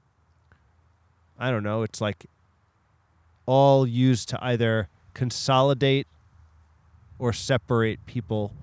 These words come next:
based on shit they can't even do anything about. Like, I also feel like a,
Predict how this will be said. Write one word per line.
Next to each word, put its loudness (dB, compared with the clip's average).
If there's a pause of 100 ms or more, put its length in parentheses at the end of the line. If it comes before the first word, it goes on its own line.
(300)
based 0
on -2
shit -6
they -2
can't -4
even -4
do 0
anything -4
about. -8
Like, -12 (1120)
I 2
also 2
feel -4
like -6 (760)
a, -6